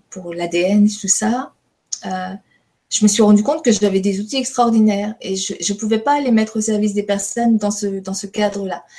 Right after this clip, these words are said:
C'était dans le cadre d'une société, je, je pouvais pas, dans, dans ce cadre-là, euh,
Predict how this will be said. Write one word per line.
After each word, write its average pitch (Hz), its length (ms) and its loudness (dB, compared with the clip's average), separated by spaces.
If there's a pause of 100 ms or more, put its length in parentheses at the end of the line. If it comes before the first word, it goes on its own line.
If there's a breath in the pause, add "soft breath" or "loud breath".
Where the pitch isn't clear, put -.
(260 loud breath)
C'était 180 280 -12
dans 175 120 -8
le 185 80 -10
cadre 185 320 -2
d'une 175 160 -8
société, 202 580 -2
je, 208 200 0
je - 120 -4
pouvais 185 280 -8
pas, 214 260 0
dans, 180 300 -12
dans 180 120 -18
ce 175 160 -10
cadre-là, 185 600 -6
euh, 180 100 -14